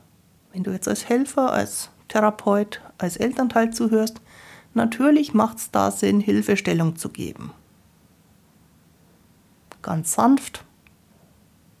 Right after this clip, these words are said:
ganz behutsam und nur so viel, wie nötig ist, aber auch wirklich so viel, wie nötig ist.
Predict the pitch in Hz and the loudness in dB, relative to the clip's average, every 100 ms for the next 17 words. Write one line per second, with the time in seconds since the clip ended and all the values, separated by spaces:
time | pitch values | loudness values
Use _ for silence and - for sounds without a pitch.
0 | _ _ _ _ _ _ _ _ _ - | _ _ _ _ _ _ _ _ _ -6
1 | 170 - 190 226 269 - 247 233 254 - | -6 -4 -4 -2 -2 0 2 2 2 -4
2 | - _ _ _ _ _ - 202 208 220 | -20 _ _ _ _ _ 4 8 8 6
3 | 214 208 214 196 190 190 196 202 226 226 | 2 -2 0 0 0 2 2 2 -2 -2
4 | - 226 - - _ _ _ _ _ _ | -2 -2 -8 -18 _ _ _ _ _ _
5 | _ _ - 180 185 208 208 226 226 175 | _ _ -4 0 2 0 0 0 0 -6
6 | - 185 175 175 175 185 190 233 233 262 | -4 -4 -4 -4 0 0 0 0 0 0
7 | 285 | -2